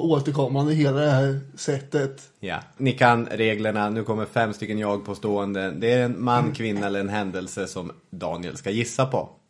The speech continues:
Speaker 2: Fem poäng. Jag är en svensk politiker och den första medlemmen av en klubb som bara haft sju fullvärdiga medlemmar.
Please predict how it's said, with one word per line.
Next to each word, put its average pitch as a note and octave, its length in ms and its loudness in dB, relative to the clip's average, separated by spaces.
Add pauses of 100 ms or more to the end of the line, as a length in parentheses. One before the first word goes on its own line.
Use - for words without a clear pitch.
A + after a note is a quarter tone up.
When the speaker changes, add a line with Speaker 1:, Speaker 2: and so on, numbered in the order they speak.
(240)
Speaker 2:
Fem F3+ 240 2
poäng. A2+ 420 0 (840)
Jag B2+ 140 0
är D3 40 2
en D#3 80 0
svensk E3+ 440 2
politiker A#2+ 840 0 (120)
och A#2+ 80 -2
den A#2+ 140 4
första C3+ 420 2
medlemmen A2+ 520 4
av G#2+ 120 -2
en A2 60 -2
klubb G#2+ 540 -2
som G#2+ 200 -4
bara G2+ 200 4
haft G#2 280 0
sju A2 400 -4
fullvärdiga G2 720 -2
medlemmar. F#2+ 760 -6